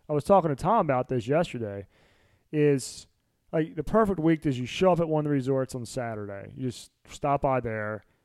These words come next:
and on, like, Saturday morning is when all the people leave that took a week vacation. You know, you see 'em in the lobby all depressed,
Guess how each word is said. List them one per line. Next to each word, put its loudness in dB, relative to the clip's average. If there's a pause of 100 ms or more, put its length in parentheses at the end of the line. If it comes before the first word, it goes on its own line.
(160)
and -2
on, 0
like, -10
Saturday 2
morning 4
is -2
when -4
all 0
the 2
people -2
leave -4
that -8
took -6
a -6
week -4
vacation. -10
You -12
know, -8
you -4
see -2
'em 2
in -2
the -4
lobby 2
all 4
depressed, -4